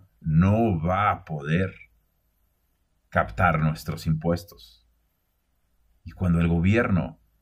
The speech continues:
no tiene impuestos, el gobierno no tiene fuerza,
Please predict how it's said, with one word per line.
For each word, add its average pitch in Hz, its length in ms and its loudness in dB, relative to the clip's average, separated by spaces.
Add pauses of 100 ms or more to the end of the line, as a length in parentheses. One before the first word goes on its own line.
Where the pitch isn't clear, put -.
(160)
no 98 340 2
tiene 165 320 2
impuestos, 95 880 -4 (400)
el 87 160 -2
gobierno 92 540 4
no 87 180 4
tiene 90 220 4
fuerza, - 600 -10